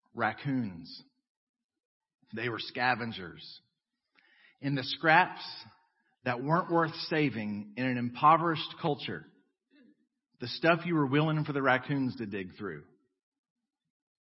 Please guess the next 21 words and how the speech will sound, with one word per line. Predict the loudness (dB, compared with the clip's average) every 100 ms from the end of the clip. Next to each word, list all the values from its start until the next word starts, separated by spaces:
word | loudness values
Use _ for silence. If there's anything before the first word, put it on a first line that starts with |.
| _
That's | -18 -8
the | -2 0
other | 0 -2
picture | -2 -2 -4 -4
painted | -2 -2 -2
here | -4 -4 -4
by | -4 -4
the | -4
word | -6 -4 -4 -4 -6 -14 _ _ _ _ _ _ _ _ _ _ _ -4
rubbish. | -4 -2 -6 -12 -10
It's | -10 -10 -12 -18 -20 _ _ _ _ _ -18 -6
garbage. | -2 -2 -2 -6 -10 -14 -18 -20 _ _ _ _ _ _ _ _ _ _ _ _ _ _ -12
And, | -10 -8
and | -10 0
here's, | 2 4 2 -4 -10 -18 -20 _ _ _ _ _ _ _ _ _
here's | -2 -2
my | -2 -4
whole | -4 -6 -4
heart | -2 -4 -4
this | -10 -10 -6
morning, | -6 -6 -10